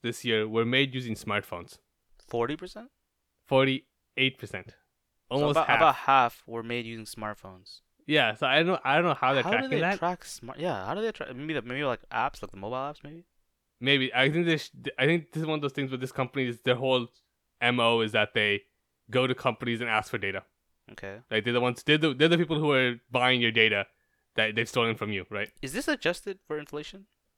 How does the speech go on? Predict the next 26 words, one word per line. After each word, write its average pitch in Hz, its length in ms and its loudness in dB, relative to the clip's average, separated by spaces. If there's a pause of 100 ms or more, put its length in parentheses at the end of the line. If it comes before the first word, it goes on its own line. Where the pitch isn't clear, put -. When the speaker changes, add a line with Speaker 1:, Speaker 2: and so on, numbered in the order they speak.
(260)
Speaker 1:
The 120 140 -2
numbers 143 300 0
you 185 80 -4
mean, 185 80 2
like, 139 80 -8
the - 80 -6
prices? 131 420 -4 (200)
Forty-eight 151 280 4
percent 131 240 -2
is - 40 -14
forty-eight 117 260 2
percent 110 240 -2
Speaker 2:
No, 110 140 2
Speaker 1:
regardless 101 160 2
Speaker 2:
no, - 100 -2
Speaker 1:
of 160 40 -4
Speaker 2:
no, 156 100 -2
Speaker 1:
inflation. 135 140 -2
Speaker 2:
like, 131 180 -6
the, 123 140 -4
the 120 140 -8
cost, - 600 -6 (100)
the 117 180 -8
aver-, 120 320 -6
the 107 100 -4
average, 117 600 -4